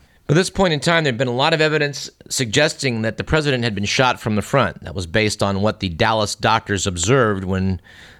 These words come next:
the stricken chief executive was brought in for them to work on.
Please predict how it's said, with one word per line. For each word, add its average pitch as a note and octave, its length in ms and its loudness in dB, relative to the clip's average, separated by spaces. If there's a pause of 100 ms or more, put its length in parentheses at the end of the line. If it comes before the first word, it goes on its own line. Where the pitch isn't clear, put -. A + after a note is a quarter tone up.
(120)
the E2+ 100 0
stricken G2 560 -2 (360)
chief G2+ 200 -2
executive F#2+ 480 0
was F#2 120 -2
brought F#2+ 440 0 (380)
in G2+ 200 2
for F#2+ 120 -2
them F#2+ 220 2
to G#2+ 60 2
work F3+ 280 2
on. E2 360 0